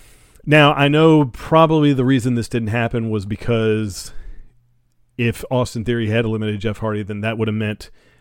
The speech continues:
that Seth Rollins and Austin Theory would have both been sole survivors on Raw, 'cause that would have eliminated SmackDown had Jeff Hardy been eliminated. So, uh, the other thing that happened, obviously, it didn't help matters, was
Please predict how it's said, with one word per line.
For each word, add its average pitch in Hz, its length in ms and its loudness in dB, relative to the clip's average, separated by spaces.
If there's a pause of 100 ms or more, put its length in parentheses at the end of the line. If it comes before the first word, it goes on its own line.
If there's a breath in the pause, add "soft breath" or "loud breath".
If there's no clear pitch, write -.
(120)
that 110 160 -6
Seth 113 260 -2
Rollins 107 300 -4
and 101 100 -10
Austin 98 540 -12
Theory 131 320 2
would 101 140 -6
have 95 80 -8
both 101 240 -8
been 98 240 -10
sole 104 240 -10
survivors 101 480 -12
on 98 160 -12
Raw, 104 400 -6 (580 soft breath)
'cause 104 140 -8
that 110 160 -2
would 104 80 -8
have 101 80 -6
eliminated 101 460 -6
SmackDown 101 460 -6
had 95 120 -12
Jeff 95 200 -10
Hardy 107 280 -6
been 98 140 -12
eliminated. 101 640 -10 (280 soft breath)
So, 104 480 -6 (400 soft breath)
uh, 117 260 0
the 123 140 2
other 143 160 4
thing 131 180 -2
that 117 60 -2
happened, 113 260 -2
obviously, 110 400 -6
it 104 80 -10
didn't 104 160 -6
help 117 160 -4
matters, 104 320 -6
was 104 260 -12